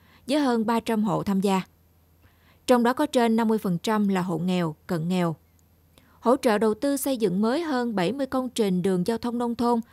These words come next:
với chiều dài trên bốn mươi ki-lô-mét và thực hiện duy tu sửa chữa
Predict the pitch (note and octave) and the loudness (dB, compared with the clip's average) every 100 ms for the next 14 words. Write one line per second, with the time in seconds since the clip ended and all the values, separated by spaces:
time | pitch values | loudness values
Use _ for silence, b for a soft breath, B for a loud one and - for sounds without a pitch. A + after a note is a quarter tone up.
0 | b - C#4 D4+ G#3 F#3 F#3 E3+ - A3+ | b 0 0 4 2 2 0 -2 0 0
1 | A3 G3+ A#3 D#4+ A3 G#3 A3 G#3+ B3 E4 | 0 0 -2 -2 -4 -2 -2 -2 -2 -6
2 | b b b b A#3 A3+ A3+ A3 F#3 G#3 | b b b b 0 2 0 0 0 0
3 | C4+ B3+ C4 B3+ B3+ F#3+ - G3+ F3 | -2 0 2 2 0 -4 -2 0 0